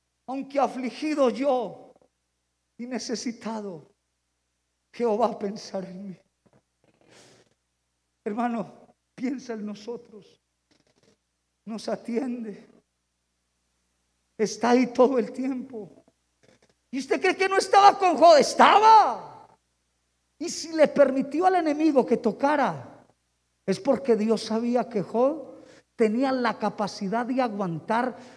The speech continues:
lo que iba a vivir. Lo que nos ha tocado vivir,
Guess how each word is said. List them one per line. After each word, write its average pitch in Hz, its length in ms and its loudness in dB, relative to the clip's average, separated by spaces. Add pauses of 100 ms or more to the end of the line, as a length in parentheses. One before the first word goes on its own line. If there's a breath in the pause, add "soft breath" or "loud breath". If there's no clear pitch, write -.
lo 196 240 0
que 190 220 -4
iba 226 300 -2
a 175 160 -6
vivir. 165 540 -6 (1080)
Lo 202 160 -6
que 220 100 -4
nos 214 200 -6
ha 294 100 -2
tocado 302 400 -2
vivir, 220 580 -8